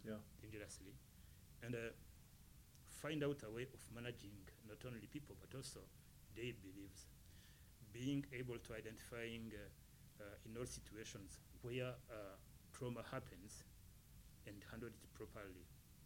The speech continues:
Speaker 2: transform it into, uh, a new kind of looking at the world, looking at the society, at programs, at development, at ne-,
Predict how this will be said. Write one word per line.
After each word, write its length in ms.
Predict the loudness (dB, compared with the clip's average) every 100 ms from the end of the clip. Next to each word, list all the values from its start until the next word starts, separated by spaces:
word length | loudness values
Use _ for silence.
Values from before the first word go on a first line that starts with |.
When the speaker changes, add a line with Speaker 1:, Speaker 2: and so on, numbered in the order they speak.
| -10 -10 -10 -10
Speaker 2:
transform 460 | -6 -4 -2 2 2
it 260 | 2 0 -8 -10 -10 -6 -4 -2 -2 -2 -4 -6 -4
into, 360 | -4 -2 -2 -2
uh, 1200 | -4 -4 -6 -8 -10 -10 -6 2 4 4 0 0
a 60 | 2
new 380 | 6 8 8 6 -4 -10 -4
kind 160 | -2 -2
of 100 | -4 -6 -4
looking 400 | -2 -2 -4 -4
at 100 | -6
the 80 | -6
world, 360 | -4 -2 -2 -4 -10 -10 -12 -10 -10
looking 260 | -4 -2 0
at 160 | -2 -4 -6 -4
the 60 |
society, 680 | -2 -2 0 0 0 -4 -6 -8
at 100 | -6 -6
programs, 600 | -2 0 2 0 0 -4 -8 -8 -6
at 80 | -6 -4
development, 480 | -2 0 0 -2 -4
at 80 | -6 -2
ne-, 160 | -2